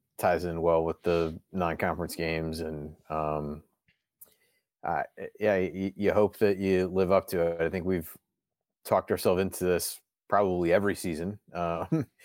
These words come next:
<laughs> but this one feels like the, uh, y-, you know, maybe the, the most, the most realistic, if, if you will. Uh, but yeah, definitely exciting to be, be back part of that, and, uh, hopefully that, that can sustain itself throughout the whole season and not just in fits and spurts.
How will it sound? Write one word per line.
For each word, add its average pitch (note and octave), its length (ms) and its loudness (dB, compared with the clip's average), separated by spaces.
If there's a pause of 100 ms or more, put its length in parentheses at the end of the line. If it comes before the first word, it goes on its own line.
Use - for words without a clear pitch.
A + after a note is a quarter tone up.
<laughs> - 260 -14
but F#2+ 240 2
this G#2 180 2
one F#2 140 0
feels G2 300 2
like F#2 240 2
the, F2 340 0 (180)
uh, E2 520 -8 (240)
y-, G2+ 160 -6
you F#2 120 -4
know, E2+ 140 -2
maybe E2+ 240 -2
the, E2 140 -6
the D#2 140 -4
most, F2 340 0 (300)
the G#2+ 220 0
most A2 300 4
realistic, C3 500 4
if, C3+ 180 -2
if - 180 -4
you B2 80 0
will. C3 240 -4 (460)
Uh, D#2+ 360 -4 (160)
but F2+ 120 6
yeah, E2+ 200 6
definitely E2+ 380 0
exciting D#2 480 0
to D#2+ 80 -8
be, D2+ 220 -8 (160)
be E2+ 80 -4
back D#2 260 2
part D2+ 160 0
of D2+ 80 0
that, D2+ 240 0
and, - 140 -16 (160)
uh, D#2 180 -10
hopefully D#2 340 -6
that, D2+ 200 2 (100)
that D2 180 -2
can D2+ 240 -8 (420)
sustain G2+ 380 2
itself F2+ 380 2
throughout E2+ 200 4
the D#2 80 -2
whole F2 140 0
season D#2+ 340 -4
and D#2+ 120 -4
not D#2+ 160 0
just D#2+ 300 -6
in D#2 300 -6 (540)
fits - 240 -4
and D#2 100 -10
spurts. - 380 -4